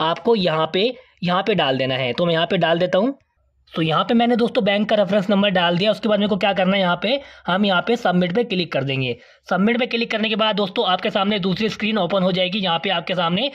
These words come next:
तीस सेकंड का टाइमर भी आ सकता है। ये देख सकते हैं तीस सेकंड का टाइमर यहाँ पे आ चुका है। कभी-कभी ये थोड़ा टाइम ले लेता ज़्यादा, लेकिन अगर तीस सेकंड में दोस्तों आपका नहीं होता है तो आपको स्क्रीन को बैक नहीं करना है, बस आपको उसको होल्ड करके छोड़ देना है। Within टू मिनट के अंदर दोस्तों आपके Qtox के वॉलेट में पैसा आ जाएगा। चलिए मैं यहाँ पे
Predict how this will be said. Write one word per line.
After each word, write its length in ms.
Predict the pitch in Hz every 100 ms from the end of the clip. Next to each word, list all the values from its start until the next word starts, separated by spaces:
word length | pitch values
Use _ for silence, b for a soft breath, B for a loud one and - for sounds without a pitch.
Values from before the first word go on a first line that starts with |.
| B B -
तीस 200 | 247 233
सेकंड 260 | 214 202
का 60 | 208
टाइमर 340 | 202 180 180 180
भी 100 | 214
आ 120 | 170
सकता 260 | 180 180 185
है। 180 | 220 269 B B
ये 60 | 175
देख 160 | 170 160
सकते 180 | 156
हैं 80 | 165
तीस 160 | 208 190
सेकंड 180 | 190 196
का 60 |
टाइमर 300 | 190 180 185
यहाँ 140 | 185 170
पे 80 | 196
आ 100 | 156
चुका 220 | 160 156
है। 80 | 165
कभी-कभी 460 | 175 185 202 190
ये 60 | 208
थोड़ा 180 | - 302
टाइम 280 | 185 180 196
ले 120 | 196
लेता 200 | 196 196
ज़्यादा, 320 | 196 196 262 277 B B 165
लेकिन 280 | 180 214
अगर 160 | 208 208
तीस 240 | 220 220
सेकंड 220 | 214 196 202
में 100 | 202
दोस्तों 240 | 196 220
आपका 180 | 196 202
नहीं 180 | 185 202
होता 180 | 190 208
है 60 |
तो 100 | 220
आपको 260 | 196 - 220
स्क्रीन 300 | - 208 190
को 100 | 202
बैक 280 | 175 170 185
नहीं 200 | 190 202
करना 260 | 208 190 202
है, 220 | 190 262 B B -
बस 140 | 190
आपको 220 | 202 190
उसको 200 | 226 247
होल्ड 220 | 190 202 196
करके 180 | 196 233
छोड़ 200 | 202 180
देना 160 | 170
है। 140 | 147 123 B B
Within 320 | 175 180 247 226
टू 140 | 233
मिनट 220 | 226 226
के 100 | 226
अंदर 200 | 220 208 185
दोस्तों 340 | 190 185 240 165
आपके 380 | 165 165 226 240 B B B 160
Qtox 380 | 226 190 226 -
के 60 |
वॉलेट 240 | 208 190 185
में 160 | 208 185
पैसा 300 | 175 190 196
आ 140 | 156
जाएगा। 280 | 151 143 147
चलिए 240 | 185 202
मैं 120 | 214 202
यहाँ 160 | 175
पे 160 | 190 247